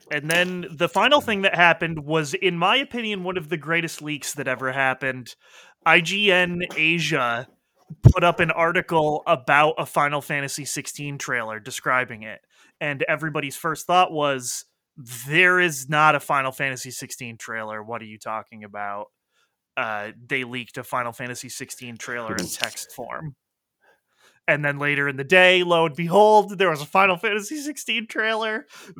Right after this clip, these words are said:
Speaker 1: that had exactly what they described. Uh, that game looks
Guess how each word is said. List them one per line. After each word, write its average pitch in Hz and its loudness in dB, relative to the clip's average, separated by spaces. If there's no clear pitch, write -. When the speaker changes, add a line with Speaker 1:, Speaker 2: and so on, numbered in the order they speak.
Speaker 1:
that 175 2
had 180 4
exactly 175 0
what 170 -4
they 156 -4
described. 180 -2
Uh, 160 6
that 156 4
game 214 -4
looks 196 -2